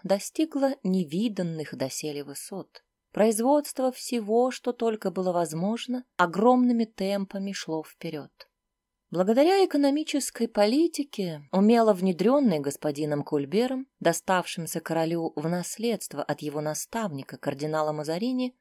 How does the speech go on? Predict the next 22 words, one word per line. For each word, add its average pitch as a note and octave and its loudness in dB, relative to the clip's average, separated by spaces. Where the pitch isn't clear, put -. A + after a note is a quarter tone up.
Франция E4 0
стала C4+ 0
главной C4 6
соперницей A#3 -2
Англии A#3+ -2
в A#2+ -10
борьбе D#3+ 0
за F#3+ -2
колониальные D#3+ -4
территории C4+ -4
и A#3 2
развитие C#4+ 0
такой B3+ -2
отрасли B3+ -6
промышленности, A3 -6
как F3+ -6
мануфактура. A#3 -2
Теперь D4+ 2
парижским B3 2
модникам G#3 2
и D3+ 0
модницам C4+ 0